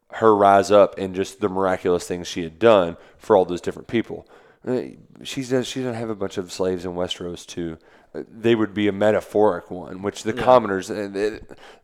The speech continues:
Speaker 1: metaphors don't, they fall flat in Westeros on the, on the commoners.
Speaker 2: And I like that, uh, she, she kinda hits it home with Jon being like, "We're gonna free everybody in the world." And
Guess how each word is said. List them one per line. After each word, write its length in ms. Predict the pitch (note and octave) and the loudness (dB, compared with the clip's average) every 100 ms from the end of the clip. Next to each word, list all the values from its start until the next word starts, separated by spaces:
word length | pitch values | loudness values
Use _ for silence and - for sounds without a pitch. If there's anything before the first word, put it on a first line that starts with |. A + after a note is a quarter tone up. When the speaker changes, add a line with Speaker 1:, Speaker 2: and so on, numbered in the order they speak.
| _ | _
Speaker 1:
metaphors 560 | D3 E3+ D3+ - A#2+ G#2+ | 2 6 6 6 4 4
don't, 1000 | A2+ A2 G2+ - G#2 F#2+ F#2+ D2+ F#2 - _ _ | 4 2 -2 -14 -14 -14 -16 -16 -16 -20 _ _
they 100 | A#2+ | -4
fall 240 | B2+ - G#2 | 0 4 4
flat 540 | - - D#2 - - - | 2 -6 -6 -8 -20 -16
in 140 | F2+ | -14
Westeros 640 | E2 D#2+ - - - - - _ _ | -14 -14 -12 -14 -14 -18 -20 _ _
on 140 | F#2+ F2 | -8 -6
the, 180 | E2+ D#2+ | -8 -8
on 140 | F2 | -10
the 60 | F2 | -10
commoners. 580 | - E2 - - - _ - - | -12 -14 -16 -20 -20 _ -18 -10
Speaker 2:
And 140 | D3+ C#3+ | -4 0
I 60 | |
like 300 | C#3 E3 D#3+ | 4 2 0
that, 280 | D3 C3 - | -2 -4 -4
uh, 360 | B2 G#2+ F2+ F2+ _ _ _ _ _ _ _ _ _ _ _ | -6 -4 -6 -10 _ _ _ _ _ _ _ _ _ _ _
she, 500 | - - C#3+ A#2 G#2 _ _ - | -16 -10 -6 -6 -8 _ _ -20
she 440 | C#2+ D#2+ F2+ - - | -20 -20 -14 -14 -10
kinda 200 | A#2+ A#2 | -8 -8
hits 180 | A#2+ | -8
it 80 | B2+ | -6
home 180 | B2 C3 | -6 -6
with 120 | B2 | -6
Jon 320 | - C3+ C#3 | -4 -2 -2
being 180 | A2+ A2+ | -4 -6
like, 240 | G#2+ A2 - | -8 -12 -16
"We're 260 | - A#2 B2 | -14 -10 -4
gonna 420 | B2+ A#2+ A2+ G2+ _ _ _ | -4 -2 -4 -6 _ _ _
free 300 | C3+ C3+ A#2 | -8 -4 -2
everybody 440 | F3 E3 - - | -2 -4 -6 -10
in 80 | A2 | -14
the 60 | |
world." 480 | F#2+ B2+ F#3+ E2 - _ _ _ | -2 2 2 0 -8 _ _ _
And 360 | - C#3 A2+ A2+ | -8 -8 -8 -14